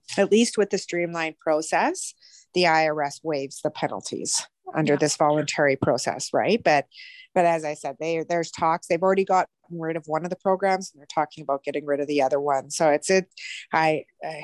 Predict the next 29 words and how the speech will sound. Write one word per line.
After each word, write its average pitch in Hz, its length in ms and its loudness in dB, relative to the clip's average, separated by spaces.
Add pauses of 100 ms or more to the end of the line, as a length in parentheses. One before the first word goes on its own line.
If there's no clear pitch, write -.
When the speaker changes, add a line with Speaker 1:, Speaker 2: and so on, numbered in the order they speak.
(100)
Speaker 1:
I 175 140 4
always 190 320 6
try 175 200 0
and 180 80 -2
tell 185 140 -8
people, 160 220 -6
"Don't 170 320 -2
delay." 220 420 2
I 175 60 2
know, 190 460 2
I 170 100 -2
know 220 320 2
it's 233 240 -6
a, 180 440 -2 (360)
a - 20 -14
pain. 220 500 -4
I 185 120 -2
know 196 340 4
it's 196 180 4
a 170 60 -2
lot 180 240 2
of 180 80 2
work, 202 340 4 (220)
and 175 340 -4
it's 160 160 -10
gonna 175 200 0
cost 180 400 2
money, 202 520 2
but 165 440 2